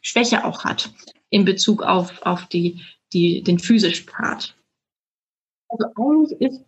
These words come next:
der Kern der Sache bei der Idiolektik wirklich zuzuhören, zu beobachten, eine offene Haltung zu haben gegenüber unserem Gesprächspartner, egal in welcher Position wir uns befinden. Also es geht darum, dass wir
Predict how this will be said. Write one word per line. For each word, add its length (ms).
der 120
Kern 380
der 120
Sache 280
bei 140
der 120
Idiolektik 640
wirklich 480
zuzuhören, 760
zu 180
beobachten, 920
eine 840
offene 380
Haltung 380
zu 200
haben 240
gegenüber 380
unserem 240
Gesprächspartner, 840
egal 340
in 100
welcher 200
Position 460
wir 100
uns 280
befinden. 880
Also 200
es 100
geht 200
darum, 300
dass 300
wir 220